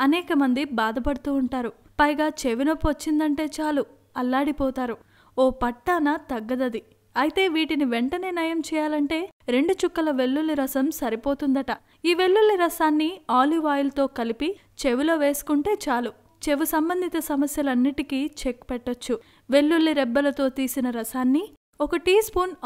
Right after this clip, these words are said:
ఆలివ్ ఆయిల్తో కలిపి ఈ మిశ్రమంలో కొద్దిగా దూదిని వేయాలి. అలా కొంతసేపు ఉన్నాక ఆ దూదిని తీసి దాన్ని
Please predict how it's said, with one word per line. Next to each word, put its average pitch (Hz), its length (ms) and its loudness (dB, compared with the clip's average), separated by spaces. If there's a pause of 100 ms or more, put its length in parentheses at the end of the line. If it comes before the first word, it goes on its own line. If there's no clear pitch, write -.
ఆలివ్ 302 300 2
ఆయిల్తో 285 300 2 (120)
కలిపి 240 300 -2 (260)
ఈ 330 120 0
మిశ్రమంలో 349 520 0 (160)
కొద్దిగా 269 400 0 (160)
దూదిని 277 340 0
వేయాలి. 254 440 0 (340)
అలా 370 160 4 (140)
కొంతసేపు 320 560 0
ఉన్నాక 302 440 2 (300)
ఆ - 20 0 (140)
దూదిని 330 420 -2
తీసి 302 380 -2 (180)
దాన్ని 285 340 2